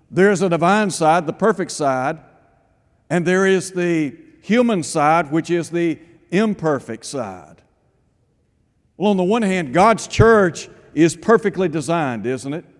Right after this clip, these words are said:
But because we are human beings, we make up that imperfect element of the church, don't we? So is it possible that we might succumb to temptation?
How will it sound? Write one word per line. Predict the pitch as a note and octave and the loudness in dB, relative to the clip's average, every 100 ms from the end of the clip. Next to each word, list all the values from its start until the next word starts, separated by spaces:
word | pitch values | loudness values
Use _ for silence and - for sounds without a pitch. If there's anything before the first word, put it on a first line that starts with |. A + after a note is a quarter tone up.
| _ _ _ _ _ _ _ _ _ _ _ _ _ | _ _ _ _ _ _ _ _ _ _ _ _ _
But | E3+ F#3 | -4 -2
because | F3+ G3+ A#3 A3+ D#3+ | -2 2 4 2 0
we | G#3 | 0
are | G3+ | 0
human | E3+ G#3 F3+ | 0 -2 -2
beings, | D#3+ A3 F#3+ F3+ D#3 | 0 0 0 -2 -4
we | D#3+ G#3 | -2 0
make | G3+ F#3 | 0 0
up | F3+ E3+ | -2 -2
that | D3+ D#3+ D#3 - _ _ _ _ - | -2 -2 -4 -16 _ _ _ _ -10
imperfect | F#3 G#3+ F#3+ G3+ G3+ F3+ F3 - | -4 -2 -2 -2 0 0 -4 -2
element | D#3+ F3 D#3+ D#3+ | -2 0 -2 -2
of | C#3 | -4
the | |
church, | C#3 E3 C3 G#2 - | -4 -4 -4 -4 -10
don't | B2+ A2 D#2 | -10 -10 -14
we? | D#2 _ _ _ _ _ _ _ _ _ _ _ _ _ _ - | -20 _ _ _ _ _ _ _ _ _ _ _ _ _ _ -4
So | G3+ G#3 | 2 4
is | F3 | 2
it | E3 | -2
possible | - F#3 G#3 A#3 G#3 G#3+ | 2 2 2 0 -2 0
that | F3 | -2
we | D3+ F#3+ | 0 0
might | F#3 F#3 | -2 -4
succumb | - F3+ - E3+ F3 F#3+ G#3+ G3 _ _ _ _ _ _ - | -4 -8 -2 0 0 -2 -4 -12 _ _ _ _ _ _ -12
to | |
temptation? | C3+ D#3 A#2+ D3+ E3+ G#3 G#3+ | -4 -4 0 0 0 -6 -10